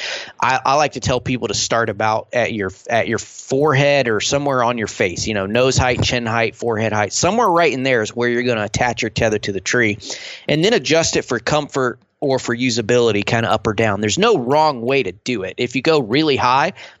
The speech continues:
that's fine, if that's the way you like it. If you wanna go really low down around your chest, that's fine too. It might make sense to do that in certain hunting scenarios.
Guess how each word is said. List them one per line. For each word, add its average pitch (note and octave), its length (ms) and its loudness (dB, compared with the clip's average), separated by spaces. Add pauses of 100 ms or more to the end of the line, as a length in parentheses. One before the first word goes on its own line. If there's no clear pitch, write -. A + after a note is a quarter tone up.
that's - 220 -6
fine, C#3 360 0
if - 100 -12
that's G2+ 200 -4
the - 80 -4
way - 80 0
you G#2 140 -2
like B2+ 240 0
it. G2 80 -4
If - 120 -8
you D3 120 0
wanna C#3+ 200 0
go C3 180 0
really B2 340 2
low A#2+ 280 2
down A#2 180 0
around A#2+ 220 -2
your G2+ 100 -4
chest, - 460 0 (260)
that's F#2 240 -4
fine A2+ 260 0
too. D3+ 260 2
It G2+ 100 -2
might A#2+ 240 0
make A#2+ 180 0
sense C3 320 -2
to - 80 -4
do B2 200 0
that G#2+ 180 2
in - 60 -12
certain F#2 340 -2
hunting G#2+ 320 -4
scenarios. E2+ 580 -2